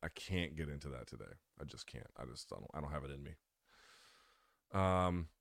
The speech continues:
interesting question. Instead of it being for the B M F title, should Gaethje versus Holloway be for the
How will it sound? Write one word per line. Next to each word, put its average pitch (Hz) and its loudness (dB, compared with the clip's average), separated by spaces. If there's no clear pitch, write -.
interesting 78 -2
question. 71 0
Instead 143 10
of 156 12
it 147 10
being 131 10
for 127 4
the 101 6
B 117 10
M 117 12
F 123 8
title, 92 10
should 87 4
Gaethje 110 6
versus 101 2
Holloway 101 6
be 95 4
for - -2
the 101 2